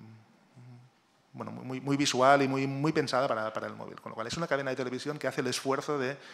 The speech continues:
ofrecer sus mismos contenidos de una forma muy distinta en, en el entorno móvil, ¿no? No simplemente adaptarlos, no simplemente poner el vídeo que ya han hecho en televisión, sino decir, "Nosotros estamos en el móvil, pues vamos a plantearnos cómo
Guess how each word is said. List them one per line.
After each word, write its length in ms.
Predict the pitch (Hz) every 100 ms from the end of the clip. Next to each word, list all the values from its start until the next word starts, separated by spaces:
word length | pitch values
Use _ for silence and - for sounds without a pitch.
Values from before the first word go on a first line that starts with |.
| - - - _
ofrecer 360 | - 131 127 139
sus 200 | 131 113
mismos 220 | 147 156
contenidos 380 | 151 139 143 147
de 60 |
una 100 | 143
forma 200 | 131 143
muy 160 | 139 139
distinta 580 | 131 - 139 135 147 156 - - - _
en, 200 | - 110
en 120 | 131 123
el 60 |
entorno 340 | 120 123 117 104
móvil, 280 | 101 92
¿no? 140 | 104 151
No 160 | 127
simplemente 440 | 127 131 127 123 123
adaptarlos, 500 | 117 113 135 139 131
no 80 | 131
simplemente 400 | 139 131 131 127
poner 260 | 127 123
el 140 | 113 117
vídeo 340 | 123 120 110
que 100 | 127
ya 100 | 123
han 60 | 123
hecho 140 | 123
en 80 | 120
televisión, 420 | 120 127 135 151
sino 300 | 139 120 113 - _ _ _ _
decir, 220 | 113 113 -
"Nosotros 420 | 117 127 - - -
estamos 260 | - 143 143
en 60 | 143
el 60 |
móvil, 220 | 143 151
pues 140 | 160 117
vamos 220 | 131 139
a 40 |
plantearnos 520 | 131 127 127 131 147 - -
cómo 440 | 147 139 127 -